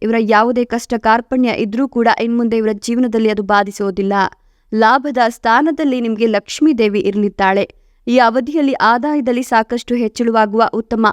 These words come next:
ಅವಕಾಶಗಳನ್ನ ನೀವು ಪಡೆದುಕೊಳ್ತೀರಾ. ಜೊತೆಗೆ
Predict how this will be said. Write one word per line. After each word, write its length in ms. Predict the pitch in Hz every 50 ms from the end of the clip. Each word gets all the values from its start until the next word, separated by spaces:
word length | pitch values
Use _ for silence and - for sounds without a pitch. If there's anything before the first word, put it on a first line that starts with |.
| - - _ _ _ _ _ _ -
ಅವಕಾಶಗಳನ್ನ 920 | 226 247 285 349 - - - 403 415 403 - 381 302 277 269 240 233 226
ನೀವು 200 | 226 220 214 214
ಪಡೆದುಕೊಳ್ತೀರಾ. 800 | 202 208 208 202 - - 208 202 202 196 - 202 202 196 196 - - _ _ _ _ _ - 214
ಜೊತೆಗೆ 640 | 190 254 277 285 - 392 349 - 240 240 269 330